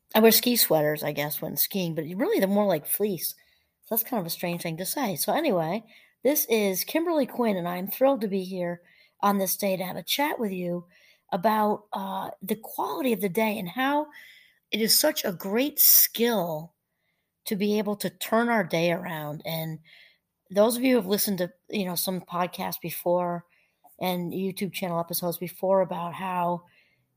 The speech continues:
you know, I kind of interjected here and there because I'm really a fan of skills more than talents. You know, not that we would wanna, you know,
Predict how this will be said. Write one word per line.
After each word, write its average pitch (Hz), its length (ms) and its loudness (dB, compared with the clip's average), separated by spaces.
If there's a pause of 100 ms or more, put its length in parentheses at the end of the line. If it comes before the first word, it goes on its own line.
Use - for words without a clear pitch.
you 202 120 2
know, 185 40 6
I 185 60 2
kind 233 160 4
of 208 100 4
interjected 196 640 2
here 170 180 0
and 165 100 -2
there 175 160 -4
because 175 240 0
I'm 196 220 4
really 302 300 4
a 196 80 0
fan 208 640 2 (560)
of 180 100 2
skills 208 580 4
more 185 160 2
than 175 160 -2
talents. 185 600 -6
You 190 80 0
know, 175 180 -2 (460)
not 226 320 4
that 269 120 4
we 220 380 0
would 196 160 2
wanna, 202 520 2
you 202 120 0
know, 180 420 -2